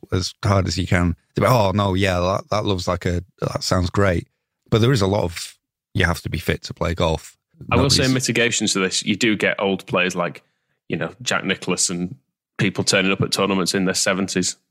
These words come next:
Speaker 2: <laughs> and still have it around. So you're suggesting a seventy-year-old man could play midfield for Leeds United?
Speaker 1: No, but I bet they're still strong.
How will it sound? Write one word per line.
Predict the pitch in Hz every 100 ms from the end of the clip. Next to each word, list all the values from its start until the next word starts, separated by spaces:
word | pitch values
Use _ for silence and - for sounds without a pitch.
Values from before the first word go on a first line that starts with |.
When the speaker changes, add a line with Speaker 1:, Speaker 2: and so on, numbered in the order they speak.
| _ -
Speaker 2:
<laughs> | - 135 -
and | 156
still | - 127
have | 117
it | 117
around. | 117 110 104 104 _ _ -
So | 117
you're | 113
suggesting | 113 117 117 - 113
a |
seventy-year-old | - 110 110 107 107 110
man | 113 113
could | 113 107
play | 110
midfield | 107 107 - 104 101 - -
for | 104
Leeds | 104
United? | 107 107 - - -
Speaker 1:
No, | 95 80 80
but | 80
I | 92
bet | 113
they're | -
still | - 95
strong. | 85 - - 87 85 87